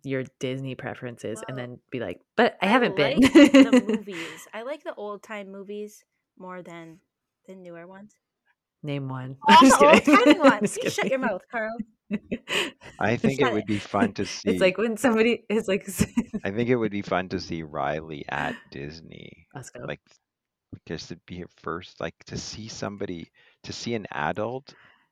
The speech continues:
Speaker 3: for their
Speaker 1: Yeah.
Speaker 3: first time at Disney. I mean, normally you're a kid when you go to Disney, but to see an adult, like a mature person, that they would just, <laughs> they would probably, like, go
Speaker 2: Okay.
Speaker 3: back into the <laughs> child space.
Speaker 1: She's not mature. <laughs>
Speaker 2: Hey, Carly's being mean to me.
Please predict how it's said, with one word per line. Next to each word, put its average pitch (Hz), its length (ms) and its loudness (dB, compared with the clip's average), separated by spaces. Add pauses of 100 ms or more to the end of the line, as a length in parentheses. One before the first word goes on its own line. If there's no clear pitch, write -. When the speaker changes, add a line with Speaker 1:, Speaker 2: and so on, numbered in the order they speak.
(140)
Speaker 3:
for 143 120 -2
their 135 160 -2
Speaker 1:
Yeah. 139 180 -8
Speaker 3:
first 104 480 -4
time 98 380 -8
at 90 140 -10
Disney. 104 320 -8
I - 20 -8
mean, 110 160 -10
normally 117 280 -6
you're 95 160 -2
a 87 60 -6
kid 107 280 -2
when 104 180 -12
you 107 80 -12
go 110 140 -4
to 110 80 -6
Disney, 113 400 -4
but 110 180 -8
to 98 160 -8
see 113 240 -6
an 92 140 -4
adult, 107 500 -6
like 110 180 -8
a 101 40 -16
mature 98 480 -10
person, 123 640 -12 (560)
that 101 280 -8
they 101 120 -2
would 95 180 -8
just, 92 240 -8 (140)
<laughs> - 160 -20
they - 180 -10
would 156 180 0
probably, 131 340 2
like, 123 320 -2
go - 120 -4
Speaker 2:
Okay. 104 100 -4
Speaker 3:
back 92 300 -6
into 98 220 -10
the 92 120 -12
<laughs> - 80 -14
child 95 100 -6 (260)
space. - 540 -20 (760)
Speaker 1:
She's - 280 -4
not 196 160 4
mature. 170 400 4
<laughs> - 40 -2
Speaker 2:
Hey, 247 840 4
Carly's 539 440 4
being 440 280 2
mean 330 200 -6
to 262 120 -6
me. 247 300 -10